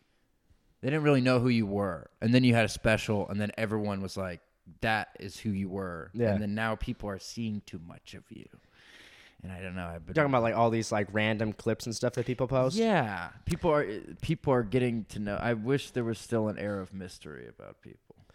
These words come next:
Speaker 2: The thing that I don't understand is when people post those clips and there's just, like, no one laughing.
Speaker 1: Yeah. <laughs>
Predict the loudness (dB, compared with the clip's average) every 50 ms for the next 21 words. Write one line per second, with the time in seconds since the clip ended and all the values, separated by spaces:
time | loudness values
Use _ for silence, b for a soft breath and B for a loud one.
0 | b b b b b -8 -4 0 2 2 4 4 2 0 0 2 4 4 4 4
1 | 2 2 0 -2 -2 -2 -2 -4 -4 -2 -2 -2 0 -2 -2 -4 -6 -8 -8 -4
2 | -4 -2 -2 -2 -2 -2 -2 -2 -2 0 2 2 0 0 0 -2 -2 -2 -2 0
3 | 2 2 2 0 -2 -6 -4 -4 -2 -2 -2 -4 -4 -4 -2 -2 -2 -4 -4 -6
4 | -4 -2 0 0 0 0 -2 -4 -6 -6 -4 -2 0 0 0 0 0 -4 -8